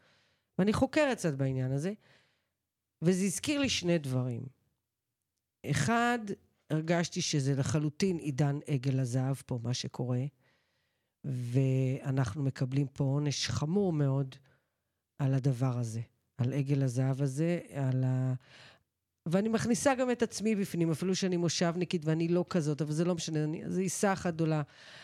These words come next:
הרדיפה אחרי החומר, הזהב, ה-, ה-, ה-, הראש של הממשל, מה שנקרא, שמקרין את הנהנתנות ואת ה-, אני מדברת איתך עוד, עוד לפני ה-,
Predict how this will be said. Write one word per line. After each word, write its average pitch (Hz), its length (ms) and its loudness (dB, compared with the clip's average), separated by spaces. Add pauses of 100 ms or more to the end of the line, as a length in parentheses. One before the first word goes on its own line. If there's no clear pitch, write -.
(160)
הרדיפה 170 460 0
אחרי 165 220 -2
החומר, 156 760 0 (420)
הזהב, 160 680 0
ה-, 143 80 0 (360)
ה-, 147 460 -4
ה-, 156 180 -2 (500)
הראש 156 440 0
של 180 140 0
הממשל, 175 600 0
מה 175 100 0
שנקרא, 160 400 0
שמקרין 175 800 0
את - 180 -2 (540)
הנהנתנות 170 1080 2
ואת 151 240 0
ה-, 151 80 2 (1120)
אני 180 160 0
מדברת 202 140 4
איתך 226 200 2
עוד, 214 240 2
עוד 190 180 -2
לפני 262 400 2
ה-, 131 560 -2